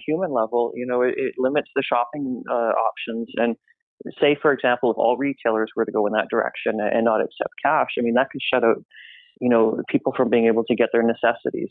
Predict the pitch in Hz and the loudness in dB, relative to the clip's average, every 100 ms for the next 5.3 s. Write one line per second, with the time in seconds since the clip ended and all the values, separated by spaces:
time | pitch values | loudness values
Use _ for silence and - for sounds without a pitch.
0 | - 113 113 131 117 - 123 143 131 _ | -2 2 2 2 0 0 0 0 -2 _
1 | 120 123 120 110 - _ - _ - 123 | -2 2 4 2 -2 _ -20 _ -4 -2
2 | 104 110 - 151 160 160 - - 135 127 | 0 0 2 4 4 2 -2 0 2 4
3 | 127 135 - 143 - 135 - 135 139 131 | 4 2 0 -4 0 0 2 2 4 2
4 | - _ 143 - - 170 160 135 - 123 | -2 _ -8 -8 -2 0 2 0 2 0
5 | - - 123 | 0 -4 -2